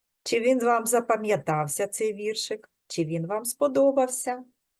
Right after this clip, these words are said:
Ми прощаємося з вами, бажаємо вам успіхів і пам'ятайте. Є вареники у хаті,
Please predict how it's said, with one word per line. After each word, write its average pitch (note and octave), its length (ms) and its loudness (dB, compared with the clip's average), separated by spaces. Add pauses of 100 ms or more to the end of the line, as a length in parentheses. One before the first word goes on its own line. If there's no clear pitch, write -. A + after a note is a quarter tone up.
(720)
Ми A#3+ 120 0
прощаємося C4+ 840 2
з D3 100 -6
вами, C#3+ 460 -4 (360)
бажаємо F#3 600 0
вам E3 300 -2
успіхів E3+ 600 -6 (320)
і D#3 80 -8
пам'ятайте. G3 880 -8 (1600)
Є A#3 380 -18
вареники F3+ 680 -14
у F#3 100 -14
хаті, D#3 600 -10